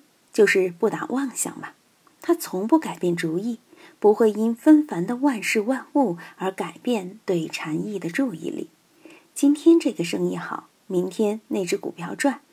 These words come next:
今天这个事情舒服，明天那个事情重要；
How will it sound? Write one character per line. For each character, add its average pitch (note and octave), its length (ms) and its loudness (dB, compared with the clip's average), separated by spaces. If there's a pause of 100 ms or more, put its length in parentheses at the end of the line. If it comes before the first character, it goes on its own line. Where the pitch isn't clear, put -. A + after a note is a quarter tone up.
(240)
今 G#3 260 0
天 G#3 240 -4
这 G#3+ 140 -4
个 F#3+ 80 -4
事 G3+ 160 -2
情 G3+ 220 -6
舒 C4+ 260 0
服， F3 300 -6 (180)
明 G3+ 240 0
天 E4 240 2
那 E4 100 6
个 F#3 120 -6
事 G3 160 -2
情 F3 200 -6
重 G#3+ 280 2
要； - 180 -10